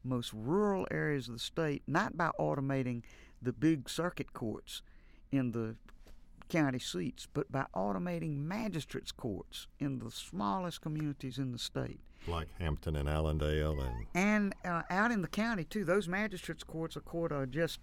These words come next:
Speaker 1: out in the most rural areas there are. And when I started that idea, I hi-, hired a, a firm to do an evaluation of how this could be done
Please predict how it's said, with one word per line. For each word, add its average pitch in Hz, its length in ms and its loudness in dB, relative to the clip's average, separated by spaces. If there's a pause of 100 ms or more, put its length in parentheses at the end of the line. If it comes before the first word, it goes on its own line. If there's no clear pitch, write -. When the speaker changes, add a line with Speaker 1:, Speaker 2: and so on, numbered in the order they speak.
(160)
Speaker 1:
out 175 400 2
in 151 200 2
the 127 80 2
most 135 340 2
rural 175 460 2
areas 151 460 0 (340)
there 143 240 4
are. 175 360 0 (380)
And 160 200 8
when 156 120 6
I 143 140 4
started 214 460 2
that 175 180 6
idea, 135 560 4 (400)
I 113 60 -8
hi-, - 380 -6
hired 151 360 6
a, 127 100 0 (140)
a 131 60 -2
firm 147 460 4
to 120 300 0
do 147 160 4
an 143 80 4
evaluation 131 680 2
of 113 80 -8
how 131 200 -2
this 123 160 -4
could 127 200 -4
be 139 100 -2
done 113 440 -2